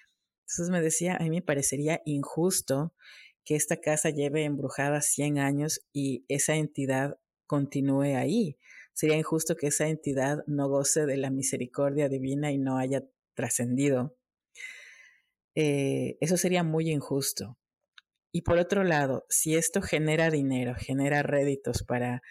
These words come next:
para el dueño, no se va a ir nunca, porque al final hay fenómenos, eh, telepáticos y hay fenómenos, eh, inconscientes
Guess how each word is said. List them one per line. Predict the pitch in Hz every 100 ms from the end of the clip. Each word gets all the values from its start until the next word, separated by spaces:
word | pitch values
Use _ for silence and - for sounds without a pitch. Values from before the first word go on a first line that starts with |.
| - _
para | 143 143
el | 147
dueño, | 151 165 180 285 - _ _ _
no | 185
se | 202 190
va | 170
a |
ir | 165 160
nunca, | 160 160 - - - _ _ - - -
porque | 196 196 214
al | 208
final | 196 170 165
hay | 170 180
fenómenos, | - 151 151 160 165 160 147 139 - -
eh, | 139 139 131 131 123 127 _ _ _ _ _ _ _ _ - -
telepáticos | - 160 151 - 165 165 143 - 135
y |
hay | 139
fenómenos, | 139 147 143 143 151 143 139 - -
eh, | 131 120 117 - - -
inconscientes | 90 156 151 139 147 - 185 202 180 131 147